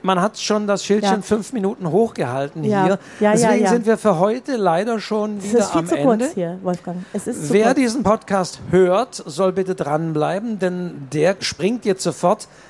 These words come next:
Speaker 1: in den Sonntag. Denn morgen um fünfzehn Uhr machen wir hier weiter, sind wir hier wieder ein drittes und letztes Mal live auf der Bühne.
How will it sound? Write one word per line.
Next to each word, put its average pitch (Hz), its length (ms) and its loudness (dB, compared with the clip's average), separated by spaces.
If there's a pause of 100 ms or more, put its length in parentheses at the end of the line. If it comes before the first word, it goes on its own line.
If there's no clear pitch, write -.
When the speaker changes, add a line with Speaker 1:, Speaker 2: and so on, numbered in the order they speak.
Speaker 1:
in 170 200 -2
den 156 180 2
Sonntag. 147 960 0 (420)
Denn 165 160 2
morgen 190 840 2 (100)
um 170 160 -4
fünfzehn 185 480 -2
Uhr 202 460 -2
machen 170 320 -4
wir 170 80 -2
hier 151 320 -2
weiter, 196 420 -2
sind 190 300 -4
wir 165 100 -2
hier 127 240 -2
wieder 208 300 -2
ein 151 160 -4
drittes 202 480 -2 (360)
und 147 140 -2
letztes 165 440 -2
Mal 151 300 2
live 135 440 0
auf 151 220 -6
der 135 120 -2
Bühne. 180 500 0